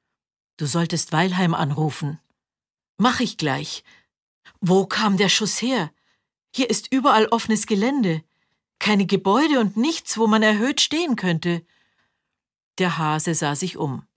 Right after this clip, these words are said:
„Hast du irgendwas bemerkt? Ich meine, vor dem Schuss?“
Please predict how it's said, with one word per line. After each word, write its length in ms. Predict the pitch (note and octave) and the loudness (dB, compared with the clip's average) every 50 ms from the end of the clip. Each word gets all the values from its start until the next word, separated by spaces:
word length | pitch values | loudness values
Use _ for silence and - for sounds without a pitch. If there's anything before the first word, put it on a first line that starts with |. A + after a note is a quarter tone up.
| _ _ _ _ _ _ _ _ _ _ _ _ _ _ _ _ _ _ _ _ _ _ | _ _ _ _ _ _ _ _ _ _ _ _ _ _ _ _ _ _ _ _ _ _
„Hast 300 | - C#3+ - - - - | -4 -2 -2 -2 -2 -2
du 260 | D#3+ F3 A3+ A#3+ - - | -2 -2 -2 -2 -4 -6
irgendwas 460 | F#3 D3 E3 A3 A#3+ G3+ F3+ F3 - | -6 -4 -2 -2 -2 -2 -2 -2 -2
bemerkt? 680 | - D#3 C#3+ C#3+ D3 D3+ D#3 F#3 G3+ - _ - - - _ _ _ _ _ _ _ _ _ _ _ _ - | -2 -4 -6 -4 -4 -4 -2 -4 -4 -8 _ -20 -20 -20 _ _ _ _ _ _ _ _ _ _ _ _ -6
Ich 120 | F#3+ - | -4 0
meine, 440 | E3+ E3 E3 D#3+ D3+ C#3 C3 B2+ B2 - _ | 2 2 2 2 2 0 -4 -6 -8 -10 _
vor 320 | - - - E3+ G3 A3 | -8 -2 2 4 4 4
dem 180 | G#3+ G3+ E3 D#3 | 4 2 2 2
Schuss?“ 500 | - - - G3 G3 - - - - | 0 0 0 0 -2 -2 -2 -4 -6